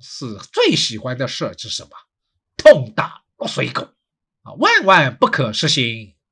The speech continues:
宽恕之道啊，不可行宽恕之道，痛打落水狗。所以鲁迅到死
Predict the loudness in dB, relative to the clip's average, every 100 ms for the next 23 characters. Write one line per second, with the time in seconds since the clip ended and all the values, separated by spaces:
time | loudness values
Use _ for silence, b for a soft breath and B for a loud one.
0 | _ 0 2 2 -4 -10 -8 -8 -10 _
1 | -10 0 0 -2 _ _ _ _ _ _
2 | _ _ _ -20 -20 -20 _ _ _ -8
3 | -4 -4 -4 -8 -12 -10 -8 -8 -10 -16
4 | -20 -20 _ _ _ -8 -6 -8 -16 -20
5 | _ -18 -18 -20 -20 _ _ b b b
6 | b b -2 2 4 2 2 2 4 4
7 | 2 -6